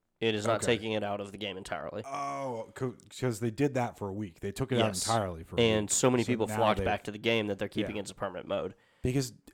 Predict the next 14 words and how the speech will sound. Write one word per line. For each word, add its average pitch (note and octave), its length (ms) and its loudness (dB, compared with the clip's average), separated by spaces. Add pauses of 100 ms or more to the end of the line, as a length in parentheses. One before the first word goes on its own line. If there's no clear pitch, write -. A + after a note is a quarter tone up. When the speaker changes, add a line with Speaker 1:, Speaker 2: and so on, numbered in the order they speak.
(120)
Speaker 2:
oh, G2 140 -10
wow, D3 180 2
you C3 160 2
actually C3 240 0
have B2 100 -4
to A#2+ 60 -6
have B2+ 140 0
skill D3+ 240 4
to C3+ 40 2
play D#3 200 4
the D#3 80 2
game D#3+ 240 4
now. G2 360 0
Speaker 1:
Yeah. G2+ 120 -8